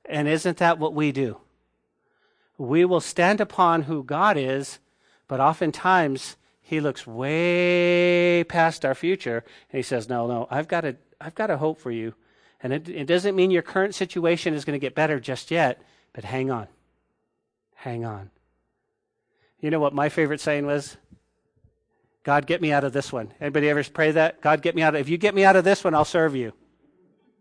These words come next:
"God, get me out of this mess." <laughs> That wasn't God's future or God's plan. You see, God's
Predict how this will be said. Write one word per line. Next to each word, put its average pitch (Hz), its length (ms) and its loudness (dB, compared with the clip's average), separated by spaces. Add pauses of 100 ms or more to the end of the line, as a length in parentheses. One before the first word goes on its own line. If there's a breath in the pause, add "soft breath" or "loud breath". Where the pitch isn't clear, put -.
(1200)
"God, 151 240 4
get 190 160 4
me 208 100 6
out 202 140 10
of 185 80 6
this 196 220 6
mess." - 560 4
<laughs> 156 40 -8 (1500 loud breath)
That 190 140 0
wasn't 196 260 2
God's 160 260 2
future 170 460 -2
or 135 40 -6
God's 123 260 -2
plan. 120 400 -2 (2250 soft breath)
You 151 100 -4
see, 139 420 0 (1800)
God's 160 840 6